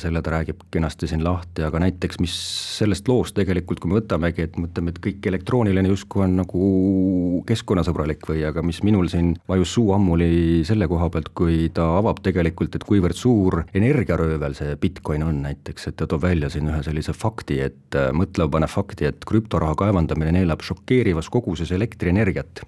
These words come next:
Et, äh, viimaste hinnangute järgi tarbib Bitcoini süsteem aastas sada seitsekümmend kuus teravatt-tundi energiat.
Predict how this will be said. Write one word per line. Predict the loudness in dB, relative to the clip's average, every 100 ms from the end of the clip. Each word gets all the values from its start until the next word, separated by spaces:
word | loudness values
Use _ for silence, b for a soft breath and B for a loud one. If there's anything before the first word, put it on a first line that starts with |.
| -10
Et, | -10 -4 0
äh, | 2 2 2 0 2
viimaste | 4 4 2 2
hinnangute | 2 2 -2 -2 0
järgi | 0 0 0
tarbib | 0 0 -2 -2
Bitcoini | -2 0 0 0
süsteem | -2 0 2 2
aastas | 0
sada | -4 -8 -6 -4 -2
seitsekümmend | 0 -2 -2 -2 -2 -2
kuus | 0 0 0 -2
teravatt-tundi | 0 0 -4 -2 2 2 0 0
energiat. | 0 0 -4 -8 -14